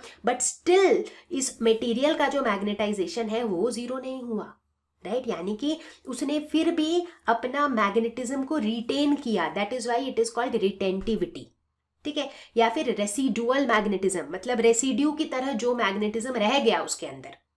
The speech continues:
ठीक है? तो यानी कि जिन मटेरियल्स के हिस्टेरेसिस लूप में हम देखेंगे कि रिटेंटिविटी का वैल्यू ज़्यादा है, इसका मतलब है ये वैसे मटेरियल है कि इनसे आप अगर एक्सटर्नल फील्ड हटा भी दो ना, but still ये अपनी मैग्नेटिज्म को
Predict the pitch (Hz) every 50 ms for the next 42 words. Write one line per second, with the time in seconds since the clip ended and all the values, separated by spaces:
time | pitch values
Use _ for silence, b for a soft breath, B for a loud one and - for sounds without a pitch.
0 | _ _ - 302 302 233 - B B B B B B B 277 269 277 277 262 269
1 | 294 370 359 359 - 294 302 294 214 190 - 277 302 320 330 320 302 302 - 285
2 | 277 262 240 226 220 226 220 - - 202 160 - - _ B B B B B B
3 | - - - - 262 247 254 254 254 - 330 302 - 226 214 226 262 285 277 -
4 | 269 269 262 262 247 214 202 190 - - 247 233 220 220 226 262 262 - 277 254
5 | 202 214 208 214 196 190 196 - 269 269 269 262 - 302 294 294 294 269 208 190
6 | 180 180 185 214 262 226 - 185 160 160 175 220 226 220 214 - - - _ _
7 | B B B B B B 247 - - - - 247 254 - 277 269 277 262 302 320
8 | 302 294 302 277 214 220 220 220 - 302 285 285 277 - 247 226 226 220 208 208
9 | 220 254 294 285 - 302 285 254 226 - - 277 262 269 277 269 254 277 277 240
10 | 220 - - - 240 240 247 277 285 277 285 277 254 226 - - - 220 233 226
11 | 277 247 247 226 214 262 285 254 247 240 - - - - 320 330 339 320 285 247
12 | 269 269 254 254 - 269 285 262 220 190 190 196 208 214 214 240 233 214 - 269
13 | 254 240 - 220 208 233 269